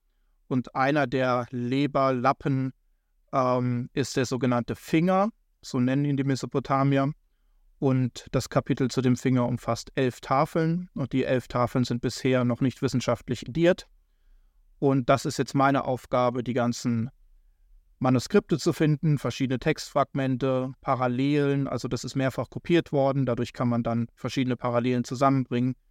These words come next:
und nachher einen Text zu erstellen mit philologischem Kommentar, mit inhaltlicher Auswertung, der dieses Kapitel für die wissenschaftliche Vorspro-, äh, Forschung verfügbar macht.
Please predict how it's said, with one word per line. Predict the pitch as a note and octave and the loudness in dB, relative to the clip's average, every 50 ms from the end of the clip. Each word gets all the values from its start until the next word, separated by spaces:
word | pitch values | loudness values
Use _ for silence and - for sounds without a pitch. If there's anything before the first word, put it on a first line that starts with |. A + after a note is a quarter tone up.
| _ _ _ _ _ _ _ _ _ _ _ | _ _ _ _ _ _ _ _ _ _ _
und | - D#3+ C#3+ C3 - - | 0 0 0 0 0 2
nachher | B2+ B2+ A#2+ - C3 B2 - | 2 2 2 0 -2 0 2
einen | C3 B2+ B2+ A#2+ A#2+ - | 2 2 2 2 0 -2
Text | - - D3+ D3 - - - - | -2 -2 -2 -2 -2 -6 -12 -6
zu | - C#3+ | -4 -4
erstellen | C#3 - C3 - - - C3+ C3 B2+ B2+ B2+ B2+ B2 A#2+ | -2 -2 -4 -6 -4 -2 -2 0 0 0 0 0 2 0
mit | A#2+ A#2+ A#2 - - - - _ _ _ _ _ _ _ | 0 -2 -4 -8 -14 -20 -20 _ _ _ _ _ _ _
philologischem | - - D3+ C#3 C3+ B2+ C3 C3 B2 C3 A#2 - C3+ B2 | -4 -2 0 2 2 2 2 0 0 -2 -2 -2 -4 -2
Kommentar, | - C#3+ C3 C3+ C3+ C3 - - D#3+ D3+ D3+ D3+ D3+ C#3+ | 0 0 2 2 2 0 0 0 2 4 4 4 4 2
mit | C3+ A#2 - | 0 0 -2
inhaltlicher | C3 B2+ A#2 B2+ A#2+ - B2+ - - B2 - | -2 -2 0 -2 -2 -4 -4 -4 -2 -2 0
Auswertung, | C3 C3 B2 - - B2+ A#2+ A#2 - - B2 B2 A#2+ - _ _ _ _ _ _ _ _ _ _ _ - | 0 -2 -2 -2 -2 0 0 0 0 -2 -2 -2 -4 -6 _ _ _ _ _ _ _ _ _ _ _ -4
der | B2 A#2 | -4 -2
dieses | - A#2+ A2+ A#2+ - - | -2 -2 -4 -4 -2 0
Kapitel | - B2 - - B2 - - B2 A#2+ | 0 0 2 0 -2 2 4 2 2
für | - - B2+ | 2 2 2
die | A#2+ A#2 A2 | 2 2 2
wissenschaftliche | A#2+ B2 - - B2 - - A#2+ - - A2 - A2 | 2 0 0 0 -2 0 0 -2 -2 -2 -4 -4 -4
Vorspro-, | - - B2 A#2+ A#2 - - - - A#2+ A#2+ _ - | -2 0 2 2 2 0 -2 -6 -6 -6 -6 _ -2
äh, | C3 A#2 | -2 -2
Forschung | G#2+ - C3 B2+ B2 - - B2+ A#2+ A2+ G#2 | 0 2 2 2 2 2 2 2 2 2 0
verfügbar | - - B2+ - C#3+ C3 - - A#2 | 0 -2 0 0 0 0 2 2 2
macht. | A2 G#2 - - - - | 2 2 -2 -6 -16 -20